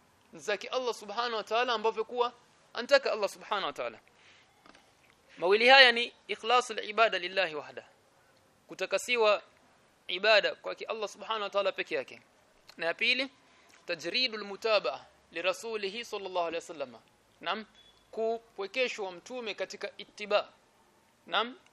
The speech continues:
awe mwenye kufuatwa katika kila jambo. Nani? Ni mtume. Nani ambaye kwa amekufunza kufanya vile? Wamuiga nani katika hilo?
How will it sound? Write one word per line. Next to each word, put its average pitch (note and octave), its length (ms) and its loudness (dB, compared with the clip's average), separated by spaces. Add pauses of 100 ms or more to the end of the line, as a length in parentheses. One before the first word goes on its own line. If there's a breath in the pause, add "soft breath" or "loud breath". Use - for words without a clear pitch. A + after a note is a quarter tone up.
(420)
awe A3+ 360 4
mwenye G3 280 -8
kufuatwa G#3 520 -4
katika - 340 -10
kila A#3 380 -4
jambo. G3+ 400 -2 (280)
Nani? A#3+ 540 0 (540)
Ni G3 120 -6
mtume. G#3+ 480 -6 (520)
Nani G#3+ 220 -2
ambaye A3 200 2
kwa A3+ 120 0
amekufunza G#3+ 520 -6
kufanya G3+ 300 -8
vile? G3 360 -8 (400)
Wamuiga G#3 420 -4
nani A#3 200 -4
katika G3+ 340 -6
hilo? A3 340 -4